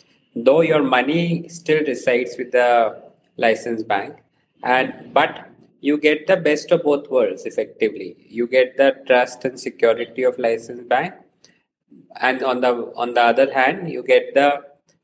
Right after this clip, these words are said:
the new age banking experience provided by us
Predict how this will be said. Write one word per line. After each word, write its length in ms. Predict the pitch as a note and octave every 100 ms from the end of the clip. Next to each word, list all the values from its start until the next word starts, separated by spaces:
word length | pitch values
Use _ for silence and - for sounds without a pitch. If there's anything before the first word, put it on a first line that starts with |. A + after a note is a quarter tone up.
| -
the 60 | C3
new 320 | B2 C3 C3+
age 400 | C3+ C#3 C3+ - -
banking 400 | B2 A#2+ - C3
experience 640 | B2+ - B2+ A#2+ A#2 C3+ E3+
provided 560 | - B2 A#2 A2 A2+
by 160 | - A2
us 380 | G2+ C#3+ -